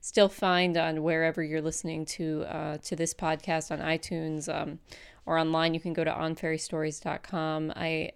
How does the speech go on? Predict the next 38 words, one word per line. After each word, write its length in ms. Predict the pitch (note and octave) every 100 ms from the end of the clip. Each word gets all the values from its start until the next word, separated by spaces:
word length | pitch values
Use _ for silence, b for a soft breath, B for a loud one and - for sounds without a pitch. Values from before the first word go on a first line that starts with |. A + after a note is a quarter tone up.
| -
imagine 420 | E3+ F3 F3+ E3+
that 100 | D#3+
this 120 | E3+
podcast 460 | - E3 D#3 D#3+ -
will 80 | D#3+
be 100 | D#3
very 240 | D#3+ D#3
similar, 580 | D3+ F3 D#3+ D#3+ D#3 D3+ B B B B
but 100 | F#3+
I 80 | F3+
wanted 300 | F3 F#3 F#3
to 400 | - E3+ D#3+ D3+
expand 720 | F3+ - - - F3 F3 F3
this 220 | D#3+ D#3 D#3+
idea 520 | D#3 D#3+ D#3 D3+ D3+
because, 600 | D#3 - F#3 D#3 D3+ C#3+ -
um, 320 | E3 D#3 D3+
fairy, 480 | - F3 F3 F3+ -
fairy 260 | - E3+
tales, 460 | F3 F#3+ F3 F3 F3
um, 560 | D#2+ D#3+ D3+ D3 D3+ D#3
and 180 | F3+ D#3+
especially 440 | D#3+ - E3+ - E3
the 100 | D#3
way 180 | D#3 D#3
that 260 | D#3 - - B B B
J 180 | - F3
R 160 | F3 D#3+
R 160 | D#3+
Tolkien, 720 | D#3+ - E3+ - F3+ D#3+ D#3 -
uh, 220 | - -
author 300 | E3+ F3+ D#3
of 160 | D#3 D#3+
The 60 |
Lord 140 | E3 E3
of 60 |
the 80 | D3
Rings, 460 | D#3 D#3 D#3 D3+